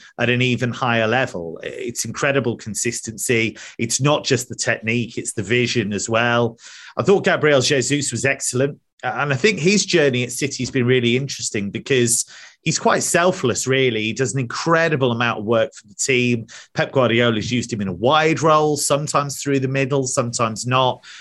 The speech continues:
And Guardiola always speaks up for him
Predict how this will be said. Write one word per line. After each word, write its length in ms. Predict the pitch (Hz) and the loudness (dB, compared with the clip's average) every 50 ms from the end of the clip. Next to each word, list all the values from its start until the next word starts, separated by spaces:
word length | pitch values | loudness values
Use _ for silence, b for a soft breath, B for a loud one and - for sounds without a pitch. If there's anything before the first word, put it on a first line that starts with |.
| B B B B - | B B B B -6
And 360 | - 135 139 139 131 127 123 | -2 -2 0 0 -2 -2 -2
Guardiola 560 | - 135 147 165 170 170 160 160 156 151 147 147 | 0 2 4 4 4 4 4 6 8 8 8 8
always 540 | 156 160 160 165 160 160 156 151 143 - - | 8 8 6 4 4 4 4 2 2 0 -2
speaks 380 | - - 151 147 151 - - | -2 -2 -2 -2 -2 -4 0
up 200 | 147 156 156 - - | 0 0 0 -2 -4
for 120 | - 127 | -4 -2
him 440 | 95 107 104 98 95 101 123 139 135 | 0 0 2 2 0 0 -2 -4 -6